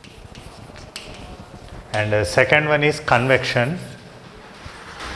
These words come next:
This convection is the process in which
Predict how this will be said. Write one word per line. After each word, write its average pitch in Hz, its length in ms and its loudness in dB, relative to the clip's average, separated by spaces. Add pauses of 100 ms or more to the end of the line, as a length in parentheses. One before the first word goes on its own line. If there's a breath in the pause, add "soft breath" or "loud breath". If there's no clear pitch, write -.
(1160)
This - 180 0
convection 160 800 6
is 135 240 4
the 127 80 4
process 139 480 4 (100)
in 120 160 2
which 139 300 4